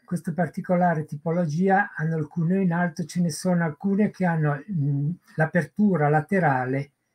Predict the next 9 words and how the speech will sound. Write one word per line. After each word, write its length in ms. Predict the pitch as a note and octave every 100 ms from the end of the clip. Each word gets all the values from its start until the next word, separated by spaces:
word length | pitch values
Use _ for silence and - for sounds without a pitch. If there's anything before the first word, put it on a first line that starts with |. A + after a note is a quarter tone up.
| _ _ _
e 120 | -
quindi 280 | D3 E3+ F3
il 120 | D#3
cuneo 380 | - F3 F3 D#3+
veniva, 560 | D#3 D#3 D3+ D3 D3 - _ _
eh, 400 | - C#3+ C#3 C#3+
veniva 380 | D3+ C#3 D3+ D3
inserito 720 | C#3+ - D3 C3+ B2 B2+ - _ _ _ _
orizzontalmente. 1200 | - D3 B2+ B2 A#2 - B2+ A2 G2 G#2 - E3+